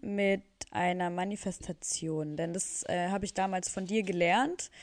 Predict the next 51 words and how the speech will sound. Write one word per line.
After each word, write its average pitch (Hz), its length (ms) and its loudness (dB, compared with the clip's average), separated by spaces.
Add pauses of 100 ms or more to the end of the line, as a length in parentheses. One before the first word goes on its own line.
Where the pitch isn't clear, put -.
(380)
als 196 180 6
wir 214 80 2
mal 190 160 2
spazieren 247 540 2
waren, 226 240 4
wo 208 100 4
du 202 80 2
mir 190 220 0
gesagt 196 360 4
hast, 226 200 0
dass 196 140 -2
du 202 140 0
einfach 196 360 0
öfter 202 260 2
mal 208 160 0
dir 196 140 0
selber 185 280 2
sagst, 190 280 -4
„Ich - 180 -8
bin 196 200 -4
sicher.“ 160 540 -6 (180)
Und 190 260 -4
dieses 202 420 -2 (520)
„Ich - 180 -2
bin 202 180 0
sicher“ 214 560 2
ist - 220 -6
mir 202 120 0
sehr 202 160 4
stark 185 280 -2
im 175 80 -8
Kopf 196 260 -6
geblieben, 233 360 -4
das 208 120 -4
verbinde 185 300 -4
ich - 80 -14
bis - 160 -10
heute 196 200 -2
mit 175 260 -8
dir 240 260 -2
und 220 180 -4
sage 180 200 0
ich - 100 -10
mir 196 60 -4
mittlerweile 175 500 -4
selbst, 175 420 -4
äh, 196 160 -2
mehrfach 196 380 -4
jeden 180 260 -4
Tag, 175 480 -4 (600)
um, 202 540 2